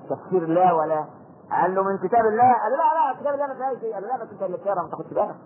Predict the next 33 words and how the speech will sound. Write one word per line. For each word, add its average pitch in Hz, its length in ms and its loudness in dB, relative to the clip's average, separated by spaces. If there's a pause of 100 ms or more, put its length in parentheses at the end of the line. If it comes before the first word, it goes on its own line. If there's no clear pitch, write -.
سبحان 151 180 -4
الله. 151 200 -6 (280)
ها؟ 151 160 -6 (300)
أي-، 175 420 4
يوقد 196 400 2
من 175 260 -6
شجرة 185 400 0
مباركة 170 920 0
زيتونة 202 720 0 (280)
لا 254 560 2
شرقية 233 680 -2 (760)
ولا 156 460 0
غربية. 196 440 -2
لا 208 440 2 (240)
ولا، 170 360 -4
يا 147 300 -8
سلام. 123 520 -10
إذا 175 280 0
مش، 165 200 -10
آه، 196 220 -2 (280)
فسبحان 302 460 0
الله، 320 200 0 (380)
آه، 226 400 -2
إخوة 247 280 -4
يوسف 269 140 -4
راح 233 260 0
راجعين 240 280 -2
بقى 254 200 4
واخدين 220 260 -2
بنيامين 202 400 -4 (340)
وحط 175 360 -2
بقى 190 200 2
بجد. 190 240 -4